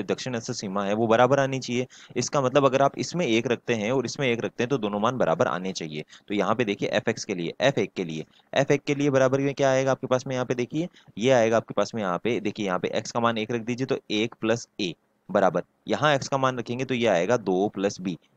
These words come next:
तो ए का मान कितना आ गया आपके पास में, एक प्लस बी निकल आया, इसको बोल देते हैं समीकरण नंबर एक। इसीलि-, इसी प्रकार से आप जी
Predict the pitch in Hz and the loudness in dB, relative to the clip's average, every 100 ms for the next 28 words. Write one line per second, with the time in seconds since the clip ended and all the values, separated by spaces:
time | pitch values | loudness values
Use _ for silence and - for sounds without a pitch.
0 | - 117 - 107 110 127 131 127 123 131 | -4 -4 0 -2 2 0 0 -2 -4 -2
1 | 127 127 123 123 123 151 104 104 - 120 | 0 0 2 0 0 -4 -2 -2 0 -4
2 | 120 104 98 101 113 139 - - 120 92 | -2 -4 -2 0 4 4 0 -4 -2 0
3 | 82 85 120 - 90 82 92 87 85 90 | -2 -2 -4 -4 -6 -4 -6 -6 -4 -2
4 | 85 _ - - 120 - 165 - - - | -4 _ -20 -6 -4 -2 -2 -4 -4 -2
5 | 175 147 110 98 104 120 123 117 101 | 0 0 2 2 2 4 2 2 -6